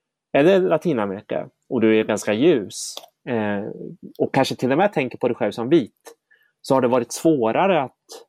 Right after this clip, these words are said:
eh, bli behandlad och betraktad som vit i Sverige än om du hade invandrat till U S A. Om du hade invandrat till U S A från, från Turkiet, före detta Jugoslavien, eh, Argentina kan vi ta som exempel, det är ju,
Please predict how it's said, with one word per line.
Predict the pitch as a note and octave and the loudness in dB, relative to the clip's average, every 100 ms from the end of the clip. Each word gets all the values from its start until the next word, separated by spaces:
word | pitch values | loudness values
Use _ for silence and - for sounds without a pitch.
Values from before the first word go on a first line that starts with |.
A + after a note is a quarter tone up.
| _ - - | _ -20 -10
eh, | B2+ G2+ - | -8 -6 -4
bli | B2 A#2+ | 0 0
behandlad | A#2+ D#3+ G3 D3+ A2 | 2 2 2 2 0
och | |
betraktad | A#2+ A#2 F#3 F3 D3+ C3+ | -2 0 -2 0 -2 -2
som | B2+ | -6
vit | G#2+ F2+ | -6 -6
i | A2+ | -10
Sverige | - - - D#2+ - | -10 -12 -12 -12 -4
än | B2+ A2+ | -2 0
om | A2 | 0
du | A2 | 2
hade | A2 | 2
invandrat | A#2 A2+ G#2 G#2 G2+ | 0 -2 -4 -4 -4
till | A2+ | -4
U | G#2 | -6
S | G2+ - | -4 -2
A. | F2 - _ _ _ _ _ _ _ | -2 -4 _ _ _ _ _ _ _
Om | - A#2+ | -4 2
du | A#2 A#2+ | 4 4
hade | A2+ A#2 | 4 2
invandrat | A#2+ A2 G#2 G#2+ - | 0 0 -2 -4 -2
till | B2+ | -2
U | |
S | A#2 - | 0 2
A | G2+ C#3 | 2 2
från, | - C3 A#2 A2+ G#2+ | 0 -4 -4 -6 -6
från | B2+ A#2 | -6 -4
Turkiet, | C3+ B2 A#2+ G#2+ A2 G#2 - | -4 -4 -2 -2 0 -2 -4
före | B2+ | -2
detta | A2+ G#2 A2 | 0 0 -2
Jugoslavien, | G#2 A2 - F2+ A#2 A2+ F2+ G#2+ _ _ | -2 -4 -4 -2 0 -2 -6 -10 _ _
eh, | A2 G#2+ C3 | -20 -20 -14
Argentina | - A#2+ B2 A#2+ D3 A2+ A#2+ | -2 0 0 0 0 2 0
kan | C3+ | -2
vi | A#2 | -4
ta | G#2 | -4
som | - | -6
exempel, | F#2+ G#2+ A2 A2+ | -12 -10 -10 -10
det | G#2+ | -10
är | A2 | -8
ju, | A2+ | -10